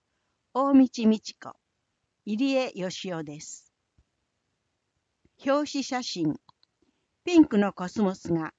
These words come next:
大小十一輪、右上には小さな白いコスモスが一輪、秋風に揺れています。市議会笠岡は市民との架け橋です。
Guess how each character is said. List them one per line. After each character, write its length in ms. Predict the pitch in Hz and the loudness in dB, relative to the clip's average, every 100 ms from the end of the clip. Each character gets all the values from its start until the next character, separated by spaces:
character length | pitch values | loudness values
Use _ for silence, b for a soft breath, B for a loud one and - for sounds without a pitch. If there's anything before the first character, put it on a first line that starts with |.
| _ _ _ _ | _ _ _ _
大 280 | 208 247 254 | -4 -2 -2
小 320 | - 202 185 | -4 -4 -4
十 200 | 170 233 | -4 -2
一 300 | 247 - 240 | -4 -4 -4
輪、 240 | 180 165 151 - _ _ _ _ - | 0 2 0 -8 _ _ _ _ 2
右 280 | 220 269 330 | 4 4 2
上 280 | 320 311 285 | 0 6 8
に 180 | 277 | 8
は 240 | 202 175 - _ _ | 4 -2 -8 _ _
小 200 | - 294 | 0 0
さ 120 | - 196 | 2 0
な 140 | 185 | -2
白 320 | - 247 294 | -4 -4 -2
い 80 | 285 | -2
コ 180 | - 170 | -6 -8
ス 120 | - | -2
モ 140 | 214 196 | -2 -2
ス 160 | - | -8
が 100 | 170 | -10
一 320 | 147 - 214 | -12 -12 -10
輪、 220 | 165 156 - _ _ _ _ _ | -4 -4 -6 _ _ _ _ _
秋 260 | 190 - 269 | -12 -8 -8
風 320 | 254 220 214 | -6 -4 2
に 240 | 202 190 - | 2 2 -4
揺 120 | 185 | -8
れ 140 | 185 196 | -6 -8
て 160 | 175 | -6
い 100 | 160 | -4
ま 160 | 151 147 | -4 -8
す。 360 | - - - _ _ _ _ _ _ _ _ _ _ _ _ _ _ _ | -16 -20 -20 _ _ _ _ _ _ _ _ _ _ _ _ _ _ _
市 180 | - 285 | -2 0
議 140 | 320 | 0
会 260 | 311 294 285 | -2 -4 -6
笠 360 | - 247 269 220 | -8 -6 -2 -2
岡 240 | - 165 | -6 -12
は 200 | 156 151 _ _ _ _ | -12 -16 _ _ _ _
市 260 | - - 330 | -8 4 8
民 260 | 294 240 | 10 8
と 140 | 214 175 | 4 0
の 240 | 170 - - | -2 -4 -12
架 120 | 190 | -12
け 120 | 240 | -8
橋 320 | 254 208 - 160 | -8 -8 -12 -12
で 140 | 147 | -14
す。 320 | - - _ | -16 -20 _